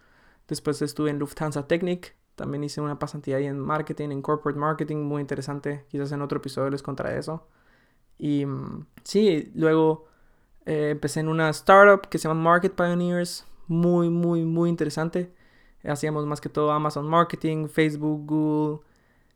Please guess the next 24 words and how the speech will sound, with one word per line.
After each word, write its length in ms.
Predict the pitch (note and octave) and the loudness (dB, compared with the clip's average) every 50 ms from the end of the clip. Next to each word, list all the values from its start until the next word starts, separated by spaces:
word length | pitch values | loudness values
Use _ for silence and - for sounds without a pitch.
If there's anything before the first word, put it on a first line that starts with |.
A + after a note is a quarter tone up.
| _ _ _ | _ _ _
eh, 540 | - - C3+ C3+ C3+ C#3 C#3 C3+ C3 C3 C3 - | -4 -2 0 0 2 2 2 2 2 0 -2 -4
hacer 260 | - C3 - D3 C#3+ C#3+ | -4 -4 -4 -2 -2 0
websites, 920 | C#3 D3 D#3 D#3+ D#3+ - - - D3 D3 D3 D3+ D3 D3 - - - - | 2 4 4 4 4 2 0 2 2 4 4 2 0 -2 -8 -10 -6 -4
eh, 440 | C#3 C#3 - A#2 A2 G#2+ - - - - | -2 -2 -2 -2 -2 -4 -6 -6 -10 -10
y 200 | - G2 F#2 - | -12 -12 -8 -4
esa 220 | - D#3+ F3 F#3+ | -2 0 2 2
era 140 | F#3+ G3 F#3+ | 2 4 2
más 200 | F#3+ G3 F#3+ - | 2 2 0 0
como 240 | - G#3+ G3 D#3+ D3+ | 0 0 0 0 0
mucho 520 | C#3 - - E3 E3+ E3+ E3 D#3+ - D3+ | -2 -4 -2 -2 0 0 0 0 -2 -2
más 260 | D3 D3 D3+ D3+ - D#3+ | -2 -2 -2 -2 0 0
holística 540 | D#3 D#3 D#3 D#3 - - C#3 - D3+ C#3 C3+ | 2 2 0 0 -2 -4 -4 -4 -4 -4 -4
que 80 | - | -4
las 160 | C3 - C3 - | -4 -4 -4 -4
otras, 260 | C#3 - C#3 C#3+ C#3 | -4 -4 -4 -4 -4
que 80 | - | -4
era 80 | C#3+ C#3+ | -4 -4
mucho 300 | C#3+ D3 D3 - - C#3+ | -4 -4 -6 -6 -6 -6
más 280 | C#3 C#3+ C#3+ D3 - - | -6 -4 -6 -6 -8 -8
como 340 | - D#3 D3+ C#3+ D3+ D3 | -8 -6 -6 -6 -6 -6
concentrado 560 | - C#3+ C#3+ D3 D3+ C#3+ - - C#3+ C#3 C#3+ C#3+ | -4 -4 -4 -4 -4 -6 -4 0 0 2 2 0
en 100 | D3 D3 | 0 -2
un 120 | C#3+ C#3+ | -4 -4
punto. 420 | - - C3+ C3+ - - - - | -6 -6 -8 -6 -8 -10 -12 -12